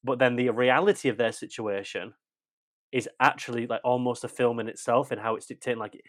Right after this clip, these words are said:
like, they've got a, a briefcase full of money, a bag full of money, and it's all fake money, and they're going to see a gangster, there's an al-, alligator there. It's Tobey Maguire looking, like, quite disheveled. They're all on, on, on cr-, chronic or whatever they're drinking, and, and the, and the, and the tonics.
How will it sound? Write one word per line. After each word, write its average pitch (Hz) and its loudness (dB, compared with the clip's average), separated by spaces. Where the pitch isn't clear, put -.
like, 120 -6
they've 117 0
got 113 -4
a, - -6
a 127 -12
briefcase 135 0
full 127 -2
of 113 -2
money, 120 -2
a 113 -2
bag 113 -4
full 120 -12
of 113 -8
money, 113 -8
and 107 -12
it's - -8
all 123 2
fake 123 0
money, 113 -8
and 107 -8
they're 107 -10
going 117 -2
to 117 -12
see - -6
a 110 -6
gangster, 117 -6
there's 110 -8
an 113 -8
al-, 113 -4
alligator 113 -4
there. 110 -4
It's - -16
Tobey 139 0
Maguire 110 0
looking, 120 -6
like, 110 -8
quite 117 0
disheveled. 113 -4
They're 123 -4
all 123 8
on, 107 -4
on, 110 -12
on 113 -10
cr-, - -14
chronic 117 -2
or 113 -2
whatever 117 2
they're 107 -6
drinking, 110 -6
and, 117 -10
and 113 -12
the, 110 -8
and 110 -12
the, 107 -12
and 113 -12
the 110 -14
tonics. 110 -8